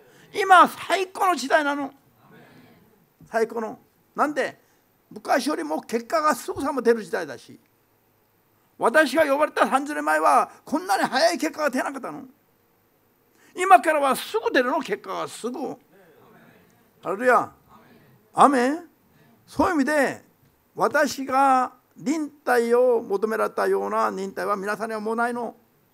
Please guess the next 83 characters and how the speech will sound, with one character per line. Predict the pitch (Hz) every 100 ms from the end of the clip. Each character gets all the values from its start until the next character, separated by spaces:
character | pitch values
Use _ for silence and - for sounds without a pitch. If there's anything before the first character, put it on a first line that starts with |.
| _
な | 226
ん | 240
で？ | 196
そ | -
れ | 202
だ | 240
け | 254 208
二 | 190
十 | 220
年 | 247
も | 233
三 | 175 226
十 | 254
年 | 247
も | 233
忍 | 226 269
耐 | 240
し |
て | 233
準 | 220 233 269
備 |
す | 214
る、 | 233 - _ _ _
も | 220 202
う |
そ | - 240
ん | 302
な | 302
時 | 220 185 269
じ | 269
ゃ |
な | 180 262
い | 339
か | 214
ら | -
よ。 | - _ _ _ _ _ _ _ _ _ _ _ _
皆 | 226 285
さ | 277
ん |
が | 247
そ | 233 277
う |
二 | 202
十 | 202 269
年、 | 262
三 | - 240
十 | 269
年 |
か | 269
け | 254
て | 233
不 | -
信 | 277
牧 | 262
師 | -
に | 254 233 - - -
ゆ | 226
っ |
く | - 302
り | 285
や | 233
ろ | 277
う | 240
と | 240
思 | 285
え |
ば | 262
も | 254
う | 330
な | 349
い | 370
の、 | 294 170
そ | 156
れ |
は。 | 127 _ _ _ _ _ _ _ _ _ _ _ _ _ _ _ _ _ _ _
終 | 127
わ |
り | 196
ま | 233
し |
た、 | 208
話 | 170 -
が。 | - 139